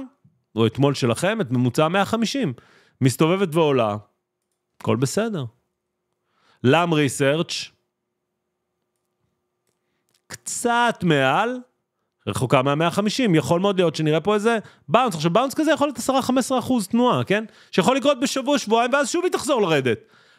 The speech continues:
אם לא נדע ליהנות מהתנועות האלה, אז אנחנו מפספסים בשוק ההון, אנחנו אומרים, "אנחנו משקיעים ארוכי טווח", סובלים את הירידות האלה, עכשיו חצי שנה עד שזה יחזור למחיר שיא, אם לא יותר. למה?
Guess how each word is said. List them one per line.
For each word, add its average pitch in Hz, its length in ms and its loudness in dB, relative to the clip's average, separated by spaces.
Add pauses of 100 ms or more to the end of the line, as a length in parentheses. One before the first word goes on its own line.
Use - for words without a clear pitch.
(160)
אם 160 180 4
לא 233 240 4
נדע 208 360 0
ליהנות 180 520 -2
מהתנועות 135 840 0
האלה, 117 500 0
אז 113 140 -2
אנחנו 127 200 -2
מפספסים 135 540 -2
בשוק 180 320 0
ההון, 123 180 0
אנחנו 127 160 -4
אומרים, 180 180 0
"אנחנו 180 160 -4
משקיעים 175 280 -2
ארוכי 156 260 0
טווח", 113 280 -2 (300)
סובלים 156 480 0
את 214 80 -4
הירידות 165 480 2
האלה, 120 140 2
עכשיו 185 200 -2
חצי 185 300 -2
שנה 208 240 0
עד 175 80 -4
שזה 180 180 -2
יחזור 170 260 -2
למחיר 151 360 -2
שיא, 143 260 -4
אם 131 80 0
לא 139 80 4
יותר. 117 320 0 (480)
למה? 143 340 0